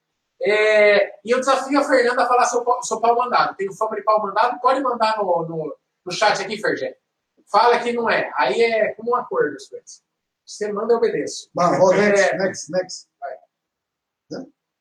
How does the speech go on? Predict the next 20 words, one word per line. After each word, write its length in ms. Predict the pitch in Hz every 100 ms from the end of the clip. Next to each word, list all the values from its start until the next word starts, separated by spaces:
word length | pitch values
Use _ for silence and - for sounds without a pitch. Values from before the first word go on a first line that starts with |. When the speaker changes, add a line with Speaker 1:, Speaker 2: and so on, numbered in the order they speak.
| _ _ -
Speaker 1:
Vai, 200 | - -
vai. 160 | - 165
Speaker 2:
É, 280 | 170 160 180
May 260 | 220 247
Soares 540 | - - 214 208 185 175
pergunta, 500 | 175 156 185 202 - - -
Soares, 480 | 160 170 - - _
por 180 | 175 170
que 140 | 214
não 180 | 226 233
tem 160 | 226 220
mulher 460 | 214 190 196 208 202
no 160 | 196
canal? 400 | 185 170 135 - _ _ _ _ _ _ _ _ _ _ _ _ _ _ _ _ 277
Speaker 1:
Nós 220 | 294 -
fizemos 340 | 320 285 277
uma 80 | 262
experiência, 540 | - 202 185 165 175 196
né, 100 | 165
Bolt? 380 | 139 - -